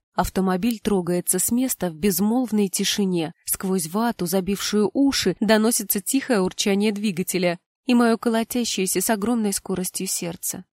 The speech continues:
Мы едем не ко мне. Мы покидаем центр города, где находится квартира, в которой я живу три года, и которая была так близко расположена к частной школе для богатеньких избалованных детишек. Я богата и в какой-то мере тоже избалована,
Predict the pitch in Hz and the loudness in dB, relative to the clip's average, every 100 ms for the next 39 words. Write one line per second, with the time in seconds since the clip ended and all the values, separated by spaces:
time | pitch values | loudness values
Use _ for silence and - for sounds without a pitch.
0 | _ 226 226 180 185 190 208 220 294 302 | _ 2 2 2 0 0 0 0 2 4
1 | 233 247 _ _ - 240 226 254 320 294 | 4 0 _ _ 2 4 4 2 4 4
2 | 202 185 190 185 202 240 320 226 175 - | 2 2 0 0 0 4 4 4 2 0
3 | 220 214 226 226 240 196 - 196 233 269 | 0 2 2 2 0 -2 -4 -4 -2 -2
4 | - 240 180 - 208 214 196 190 190 214 | 0 -2 -2 -2 -2 0 0 2 0 0
5 | 208 - 247 226 226 185 185 - 202 226 | -2 0 -2 2 4 4 4 0 -2 0
6 | 233 233 214 240 240 311 349 320 359 269 | 4 4 4 2 2 0 2 4 6 4
7 | - 185 185 - 226 277 233 208 - - | 2 -2 -2 0 2 2 2 0 0 -2
8 | 233 - 247 - - 302 190 165 185 202 | 0 0 -2 -2 0 0 0 0 2 2
9 | 226 277 214 190 175 196 170 208 185 175 | 2 2 0 -2 -2 -2 2 2 2 2
10 | 185 196 220 - 190 - - - - 214 | 2 2 0 -2 -2 -2 -4 -8 -4 0
11 | 202 180 196 277 277 196 180 226 - 233 | 2 2 0 0 0 2 0 0 0 0
12 | 247 - 277 320 285 - 277 185 196 165 | 2 4 6 6 4 4 4 4 0 0
13 | 254 254 202 190 185 | 0 0 0 0 0